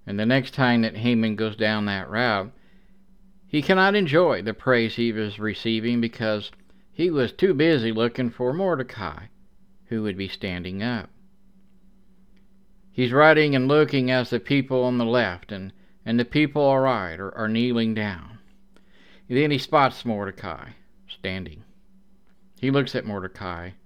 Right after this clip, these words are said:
the whole time as he is passing by and, and probably gets a little hotter and a little anger builds up inside him by the minute.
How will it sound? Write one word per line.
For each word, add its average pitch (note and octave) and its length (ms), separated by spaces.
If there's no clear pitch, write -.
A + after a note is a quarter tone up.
the G#2 100
whole A2 240
time G#2 360
as F2 180
he F#2 180
is F2+ 100
passing F2+ 540
by G#2 340
and, A2+ 160
and C3 160
probably D#3+ 460
gets C#3 220
a B2 40
little B2+ 220
hotter B2+ 500
and B2+ 120
a B2 40
little A#2+ 260
anger A2+ 460
builds A#2 380
up G2 220
inside G#2+ 480
him F#2+ 240
by F2 140
the F2+ 120
minute. F#2 480